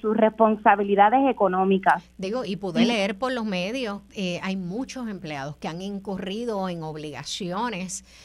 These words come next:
Speaker 2: eh, económicas, incluyendo hipotecas, un poco basado en que tenían, contabas, contaban con los ingresos suficientes para poder cumplir con estos compromisos.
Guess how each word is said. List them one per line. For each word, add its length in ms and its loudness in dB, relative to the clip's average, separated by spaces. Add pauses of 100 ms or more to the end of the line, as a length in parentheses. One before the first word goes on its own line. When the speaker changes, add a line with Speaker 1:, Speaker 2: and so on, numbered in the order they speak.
(240)
Speaker 2:
eh, 460 -8
económicas, 1080 -6 (240)
incluyendo 880 -6
hipotecas, 1120 -8 (280)
un 240 -6
poco 460 -4
basado 840 -4
en 200 -8
que 100 -4
tenían, 480 -8
contabas, 540 -6 (160)
contaban 420 -6
con 120 -4
los 100 -4
ingresos 440 -8
suficientes 680 -8
para 260 -8
poder 300 -10
cumplir 460 -6
con 200 -8
estos 240 -12
compromisos. 840 -12